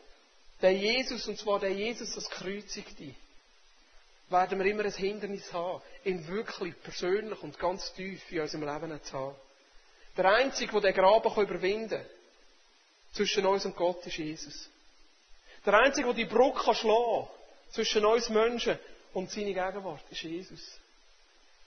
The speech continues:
Und ich glaube, dass da uns auch befreit von dem Leistungsdruck.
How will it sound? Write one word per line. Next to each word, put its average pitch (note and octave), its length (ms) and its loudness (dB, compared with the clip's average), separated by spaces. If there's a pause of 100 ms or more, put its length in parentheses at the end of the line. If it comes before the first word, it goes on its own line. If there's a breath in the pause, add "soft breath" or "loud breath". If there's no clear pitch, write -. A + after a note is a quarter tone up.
(220 loud breath)
Und - 140 0
ich G3 60 2
glaube, A3+ 280 10
dass A#3 160 4
da - 120 6
uns B3 140 4
auch G#3 120 6
befreit G#3 680 2
von G#3+ 140 -6
dem F3 200 -2
Leistungsdruck. F3+ 1000 -4